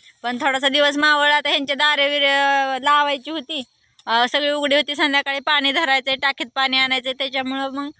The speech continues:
थोडंसं ती दारे बिरे लावण्यात वेळ गेला. मी तोपर्यंत भाजी उपटली, थोडीशी कोथिंबीर घेतली, सगळी ही झाली बरं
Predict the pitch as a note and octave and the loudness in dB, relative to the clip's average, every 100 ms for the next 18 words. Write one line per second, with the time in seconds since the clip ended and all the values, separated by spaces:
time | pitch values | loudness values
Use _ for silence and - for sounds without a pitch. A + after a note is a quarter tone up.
0 | _ _ _ _ C#4+ D4 D4+ D4 C#4+ D4+ | _ _ _ _ -8 -6 -6 -6 0 2
1 | D4+ C#4+ D4 C#4+ D4 D4 C#4+ D4 C#4+ C#4+ | 2 0 -2 0 0 0 -2 2 2 2
2 | C#4+ D4 C#4+ C#4+ C#4+ C#4 C#4+ C#4 E4+ E4+ | 0 0 0 -2 -4 -4 -4 0 0 -2
3 | B3 C#4 C4 C4+ C4+ D4 C#4+ C#4 C4+ D4+ | -2 -6 -6 -6 -4 -2 -2 -4 -6 -8
4 | C#4+ C4+ C4+ C#4+ B3 C4 C#4 C4+ C#4+ C#4 | -6 -4 -2 -2 -4 -4 -2 -2 0 0
5 | C4 C#4+ F#4+ E4 C4 C4 | 0 0 0 0 0 0